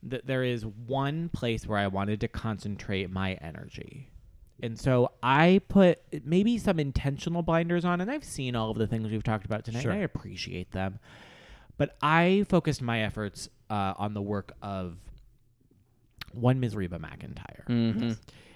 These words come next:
Speaker 1: And as mentioned, my number three is Why Haven't I Heard From You? Uh,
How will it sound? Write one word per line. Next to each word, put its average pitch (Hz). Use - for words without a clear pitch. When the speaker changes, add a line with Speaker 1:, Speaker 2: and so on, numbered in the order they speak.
Speaker 1:
And 127
as 156
mentioned, 113
my 107
number 110
three 104
is 95
Why 95
Haven't 92
I 87
Heard 87
From 55
You? 85
Uh, 90